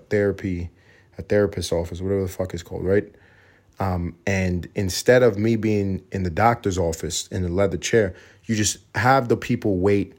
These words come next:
for about forty-five minutes to an hour, and you put people like me in the waiting room with them. And I'll antagonize them, and hopefully I give them a little bit more progress up front, a little bit more of the reality, so that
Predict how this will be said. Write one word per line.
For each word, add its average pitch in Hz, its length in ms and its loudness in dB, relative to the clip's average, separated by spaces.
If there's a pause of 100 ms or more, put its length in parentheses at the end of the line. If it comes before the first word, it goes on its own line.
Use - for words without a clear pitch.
for - 180 0
about 87 240 0
forty-five 107 760 2
minutes 92 360 -2
to - 140 -12
an 85 140 -4
hour, 90 420 -2 (320)
and 92 120 -2
you 101 80 -2
put 160 240 2
people 139 300 0
like 127 140 4
me 127 180 2
in 123 80 0
the 110 60 0
waiting 113 300 2
room 80 160 -4
with 73 120 -12
them. - 140 -14 (280)
And 110 100 0
I'll 123 160 4
antagonize 143 720 2
them, 92 220 -2 (440)
and 107 140 0
hopefully 135 680 4
I 117 120 4
give 113 240 2
them 110 160 4
a 101 40 6
little 104 200 4
bit 101 120 2
more 98 220 2
progress 95 500 2
up 87 160 -4
front, 80 300 -6 (320)
a 101 60 2
little 113 180 6
bit 110 100 4
more 110 180 6
of 104 60 6
the 101 60 4
reality, 117 600 4 (260)
so - 140 -8
that 92 260 0